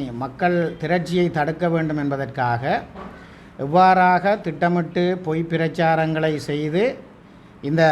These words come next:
அரசாங்கத்தினுடைய செயற்பாடுகளுக்கு துணை போகின்றார்கள் என்ற விடயங்களை அம்பலப்படுத்த வேண்டிய தேவை ஏற்பட்டதன் காரணமாக இந்த ஊடக சந்திப்பை நாங்கள் மேற்கொள்கின்றோம்.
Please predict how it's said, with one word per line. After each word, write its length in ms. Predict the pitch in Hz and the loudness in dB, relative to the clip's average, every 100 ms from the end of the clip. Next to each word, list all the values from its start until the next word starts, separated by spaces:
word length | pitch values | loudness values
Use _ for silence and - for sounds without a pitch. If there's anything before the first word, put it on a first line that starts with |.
| 139 | 6
அரசாங்கத்தினுடைய 880 | 143 160 196 185 185 175 185 180 180 | 4 4 4 4 2 2 2 4 2
செயற்பாடுகளுக்கு 920 | 170 165 156 165 165 165 160 165 196 180 170 143 - | 2 -2 0 2 4 2 0 -2 0 2 2 0 -6
துணை 240 | - 143 175 | -8 -2 0
போகின்றார்கள் 680 | 170 170 165 165 160 151 156 | 2 2 4 4 4 4 -2
என்ற 140 | 151 147 | -2 -2
விடயங்களை 580 | 127 151 156 147 143 165 247 - - - - - - | -2 -2 0 -2 -2 -2 -4 -12 -20 -20 -20 -20 -8
அம்பலப்படுத்த 640 | 131 156 180 170 165 151 | 0 4 6 4 -2 0
வேண்டிய 300 | 160 160 151 151 | 0 2 0 -2
தேவை 340 | 127 156 160 156 | -2 -2 0 0
ஏற்பட்டதன் 500 | 151 131 135 139 139 | -2 -4 -6 -4 -4
காரணமாக 720 | 123 131 135 135 131 131 131 | -2 0 0 -2 -2 -2 -2
இந்த 200 | 180 160 135 | -2 0 0
ஊடக 300 | 135 139 127 | -2 -2 -4
சந்திப்பை 420 | 135 131 123 143 | -4 -4 -2 -2
நாங்கள் 300 | 135 131 131 | -2 -2 -2
மேற்கொள்கின்றோம். 640 | 131 120 135 135 127 110 | -4 -4 -2 -2 -4 -6